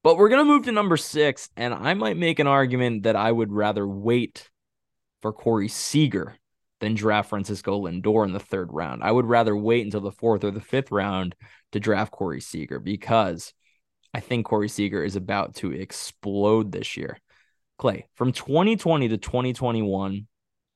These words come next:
Seager hit three oh six with thirty-one home runs. That was over six hundred and twenty plate appearances, right? Last year, he had six hundred and forty plate appearances. He hit thirty-three home runs,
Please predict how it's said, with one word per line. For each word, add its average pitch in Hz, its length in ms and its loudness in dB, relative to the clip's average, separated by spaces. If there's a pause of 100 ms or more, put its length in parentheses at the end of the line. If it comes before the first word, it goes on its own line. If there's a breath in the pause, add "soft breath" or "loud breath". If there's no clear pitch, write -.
(400)
Seager 151 360 2
hit 135 160 2
three 147 400 2
oh 135 100 4
six - 460 -6
with 101 180 -6
thirty-one 101 520 0
home 101 280 -4
runs. 95 280 -6
That 135 160 4
was 147 160 2 (120)
over 131 600 4 (220 soft breath)
six - 300 -6
hundred 147 220 2
and 117 100 -4
twenty 117 300 -4
plate 90 280 -6
appearances, - 680 -14
right? 104 240 0 (800)
Last 113 300 0
year, 120 80 4
he 110 60 6
had 101 100 0
six - 240 -4
hundred 101 160 -2
and 98 120 -4
forty 101 260 -2
plate 101 240 0
appearances. 101 480 -4
He 107 180 0
hit - 160 0 (180)
thirty-three 123 600 2
home 101 280 -2
runs, 98 320 -2